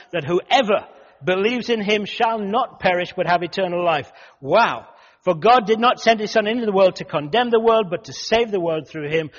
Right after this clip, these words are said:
Whoever believes in him is not condemned, but whoever does not believe stands condemned already, because he has not believed in the name of God's one and only Son." The gospel is more than saying to somebody, "God loves you."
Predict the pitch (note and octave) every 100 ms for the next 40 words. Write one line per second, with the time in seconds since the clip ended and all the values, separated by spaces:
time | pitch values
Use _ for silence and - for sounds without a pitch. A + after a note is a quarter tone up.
0 | - - G3+ F3+ D3 D#3+ A#3+ A3 A3 F#3+
1 | F3+ C3 G3 C4+ - F3 D#3 D#3 D3+ -
2 | - E3 E3+ E3+ D3+ D3+ G3 B3 D#3+ D#3
3 | C3+ - F3 D#3 - D3+ F#3 G3 D#3+ C#3
4 | C#3 C3+ C3+ - _ - C3+ D3 D3 B2
5 | D3 E3 D#3+ C#3+ C3 A#2+ A#2+ A#2 B2+ B2+
6 | - _ B2 C3 B2 B2 A#2 A#2 A2+ A2
7 | G#2+ - A#2 G#2+ _ _ _ _ _ _
8 | _ _ _ _ _ F#3 G3+ C4+ - A3+
9 | E3 E3+ A3 C#4+ C#4 G#3+ E3+ F#3+ D#3+ -
10 | F3+ E3 D3+ D#3 F3 G#3+ D#3 E3